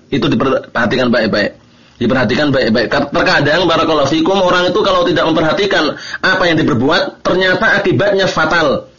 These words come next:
Akibatnya rusak, akibatnya nanti akan,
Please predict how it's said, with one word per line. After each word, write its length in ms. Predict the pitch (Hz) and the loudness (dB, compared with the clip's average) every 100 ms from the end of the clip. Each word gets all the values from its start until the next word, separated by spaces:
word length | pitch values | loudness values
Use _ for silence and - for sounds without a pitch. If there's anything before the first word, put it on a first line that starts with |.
| - | -8
Akibatnya 560 | 135 127 127 131 135 120 | -4 0 0 2 0 0
rusak, 380 | 143 135 156 156 | 0 0 0 0
akibatnya 640 | 135 135 117 131 139 139 | -2 -2 0 0 0 0
nanti 160 | 131 139 | 0 -2
akan, 400 | 143 151 165 | 0 -2 -2